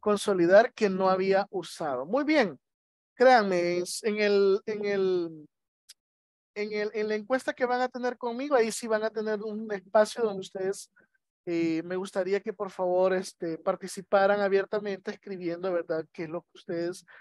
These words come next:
sienten que han aprendido y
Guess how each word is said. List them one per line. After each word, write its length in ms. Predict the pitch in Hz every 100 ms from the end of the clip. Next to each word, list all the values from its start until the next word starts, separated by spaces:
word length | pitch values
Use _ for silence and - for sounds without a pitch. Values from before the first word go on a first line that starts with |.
| -
sienten 480 | - - 175 - 180
que 120 | 170
han 100 | 180
aprendido 840 | 175 175 190 185 175 170 170 208 214
y 420 | 190 170 208 254